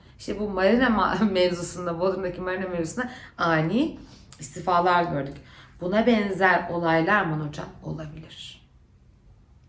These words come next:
Olabilir. Yani yasa, yasa dışı olaylar, ifşalar,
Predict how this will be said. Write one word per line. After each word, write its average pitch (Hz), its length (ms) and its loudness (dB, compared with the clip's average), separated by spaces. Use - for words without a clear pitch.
Olabilir. 156 640 -2
Yani 185 560 2
yasa, 185 480 0
yasa 170 280 -2
dışı 170 240 -6
olaylar, 160 420 0
ifşalar, 160 680 -2